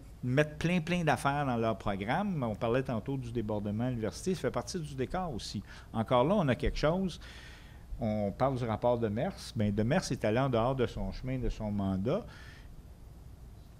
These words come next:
Qui a donné mandat de, tu sais, la question que Jacques posait tantôt, là, ça, c'est un, un, un beau truc que pourrait faire le ministère, là,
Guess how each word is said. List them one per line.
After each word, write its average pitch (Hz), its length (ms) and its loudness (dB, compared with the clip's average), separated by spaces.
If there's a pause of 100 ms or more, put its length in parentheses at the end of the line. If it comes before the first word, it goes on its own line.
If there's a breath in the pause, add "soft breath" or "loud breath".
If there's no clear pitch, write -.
(520)
Qui - 180 4
a 190 80 10
donné 120 380 6
mandat 117 520 6
de, 90 360 0 (120)
tu 139 120 -2
sais, 123 160 2 (160)
la 98 120 -2
question 127 340 -2
que 120 180 0
Jacques 107 220 -2
posait 98 360 0
tantôt, 110 420 -2
là, 101 140 -2
ça, 92 240 -8
c'est - 140 -6
un, 95 320 -2
un, 95 60 0 (260)
un - 20 0
beau 123 220 2
truc - 260 -4
que 113 100 -6
pourrait 98 220 -6
faire 113 220 -2
le 110 80 0
ministère, 98 600 0
là, 87 120 -6